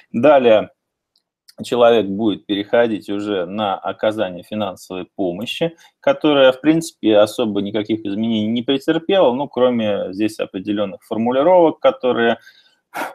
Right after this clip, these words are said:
теперь здесь не нужны, то, что там мы, э, по вашему распоряжению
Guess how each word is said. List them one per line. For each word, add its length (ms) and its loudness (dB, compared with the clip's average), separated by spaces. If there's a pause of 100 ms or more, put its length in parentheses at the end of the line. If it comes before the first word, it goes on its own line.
теперь 440 -2
здесь 280 0
не 80 -2
нужны, 360 0
то, 120 -20
что 140 -14
там 380 -4 (520)
мы, 360 -6 (140)
э, 40 -16 (260)
по 120 2
вашему 360 -2
распоряжению 1000 0